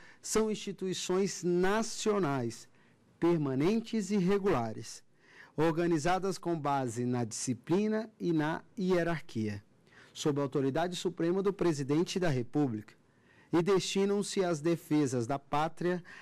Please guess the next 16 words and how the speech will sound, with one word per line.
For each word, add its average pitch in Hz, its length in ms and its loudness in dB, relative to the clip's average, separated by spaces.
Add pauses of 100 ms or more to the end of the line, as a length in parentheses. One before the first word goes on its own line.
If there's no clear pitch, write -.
(120)
à 139 120 -2
garantia 143 520 0
dos 185 220 -6
poderes 165 460 0
constituídos 165 920 0 (320)
e 190 80 2
por 190 220 2
iniciativa 175 680 0
de 156 120 0
qualquer 160 600 0
destes 147 640 0 (320)
da 160 120 2
lei 131 260 0
e 139 40 -4
da 147 200 -2
ordem." 101 240 -10